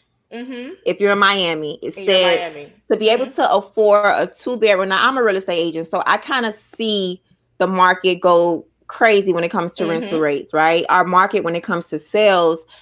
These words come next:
Speaker 2: is kinda still kinda not as crazy. I mean, it is Miami, so the market is a little high.
Speaker 1: Mm-hmm.
Speaker 2: Um,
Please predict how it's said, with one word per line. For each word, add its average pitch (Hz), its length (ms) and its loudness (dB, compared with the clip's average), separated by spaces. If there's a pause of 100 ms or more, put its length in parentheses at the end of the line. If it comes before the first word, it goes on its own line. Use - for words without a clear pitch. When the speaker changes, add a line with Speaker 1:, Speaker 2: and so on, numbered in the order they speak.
Speaker 2:
is - 180 -6
kinda 247 320 0
still 220 320 2
kinda 196 380 -2 (220)
not 190 360 0
as 202 280 2
crazy. 240 580 0
I 196 80 4
mean, 190 160 -2
it 185 100 -2
is 185 140 0
Miami, 170 400 -2
so 165 140 -4
the 156 80 -2
market 175 400 0
is 170 180 0
a 175 80 0
little 170 400 -2 (340)
high. 185 640 2 (120)
Speaker 1:
Mm-hmm. - 300 -10
Speaker 2:
Um, 170 680 0